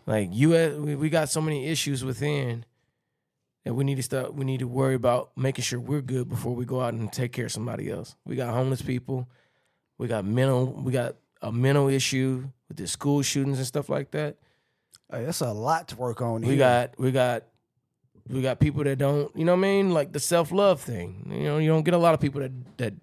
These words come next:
Speaker 1: that, we're coming up with a generation don't understand that stuff.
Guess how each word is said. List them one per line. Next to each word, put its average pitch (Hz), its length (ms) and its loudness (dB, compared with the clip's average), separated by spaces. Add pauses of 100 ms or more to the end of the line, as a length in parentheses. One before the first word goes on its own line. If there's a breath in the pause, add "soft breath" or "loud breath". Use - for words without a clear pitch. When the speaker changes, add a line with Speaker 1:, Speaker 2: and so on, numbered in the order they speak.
(140)
Speaker 1:
that, 110 260 -2 (1120)
we're 139 100 2
coming 180 220 8
up 170 80 8
with 151 80 -2
a - 20 -8
generation 170 520 4
don't 165 140 4
understand 165 500 2
that 135 100 -2
stuff. - 420 -8